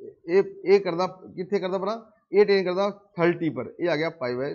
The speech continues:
six, ये ख्याल रखियो, ठीक है, कोई डाउट तो नहीं? बिल्कुल होना चाहिए सिक्सटी, थर्टी।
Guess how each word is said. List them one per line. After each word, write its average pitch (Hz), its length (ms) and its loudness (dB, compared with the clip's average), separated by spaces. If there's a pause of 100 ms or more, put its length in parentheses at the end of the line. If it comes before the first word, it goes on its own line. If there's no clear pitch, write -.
six, - 520 -20 (340)
ये 156 60 -10
ख्याल 120 260 -8
रखियो, - 280 -18 (680)
ठीक 156 160 -6
है, 139 60 -6 (280)
कोई 185 100 -2
डाउट 190 260 4
तो 220 60 2
नहीं? 214 180 -2 (400)
बिल्कुल 170 360 0
होना 175 140 0
चाहिए 165 180 -2 (100)
सिक्सटी, 156 360 -8
थर्टी। 135 340 -4